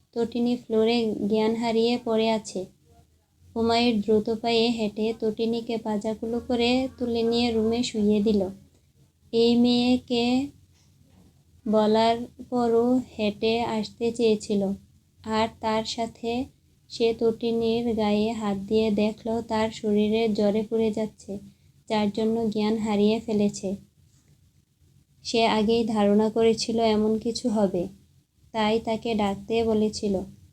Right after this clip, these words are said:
কিন্তু এই তেজি আর রাগের ঝাঁসির রানী কি আর তার কথা শুনে? উমাইর তটিনীর গালে কয়েকটা আস্তে করে থাপ্পড় দিয়ে বিরক্ত ঢেলে তাকে ডাকতে থাকে,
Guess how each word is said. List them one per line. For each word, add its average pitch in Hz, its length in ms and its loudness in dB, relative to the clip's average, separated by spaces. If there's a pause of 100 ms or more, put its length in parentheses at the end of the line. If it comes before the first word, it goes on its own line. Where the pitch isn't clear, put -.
(180)
কিন্তু 226 380 -2
এই 220 200 2
তেজি 226 520 0
আর 220 280 -2 (640)
রাগের 208 600 0
ঝাঁসির 214 580 -2
রানী 226 280 0
কি 226 260 -2
আর 226 240 -2
তার 220 280 -4
কথা 233 280 -8
শুনে? 226 480 -2 (680)
উমাইর 226 400 0
তটিনীর 226 540 0
গালে 226 360 0
কয়েকটা 220 480 -4
আস্তে 226 680 -4
করে 233 280 -2
থাপ্পড় 220 440 -6
দিয়ে 214 440 0 (920)
বিরক্ত 214 840 0
ঢেলে 220 560 0
তাকে 226 280 -6
ডাকতে 202 360 -4
থাকে, 202 400 -10